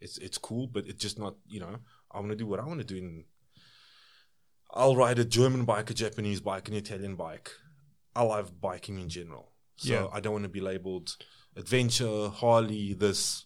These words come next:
Speaker 1: I've, I've got a Vespa. I'll either commute with a Vespa, I'll commute with the Triumph. I'll, so, um, I wasn't in the fraternity at all.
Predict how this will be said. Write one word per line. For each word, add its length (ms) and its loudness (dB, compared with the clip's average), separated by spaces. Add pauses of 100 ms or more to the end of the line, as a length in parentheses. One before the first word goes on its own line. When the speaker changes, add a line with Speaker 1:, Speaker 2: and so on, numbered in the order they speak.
(120)
Speaker 1:
I've, 160 -2
I've 180 -4
got 120 0
a 40 -2
Vespa. 380 0
I'll 120 0
either 180 -6
commute 340 -8
with 100 -6
a 40 -8
Vespa, 540 0
I'll 120 2
commute 420 -6
with 180 -8
the 180 -20
Triumph. 480 2
I'll, 340 0 (920)
so, 400 2
um, 400 -2 (300)
I 60 2
wasn't 300 0
in 400 -4 (240)
the 80 -6
fraternity 520 -4
at 60 -2
all. 300 -4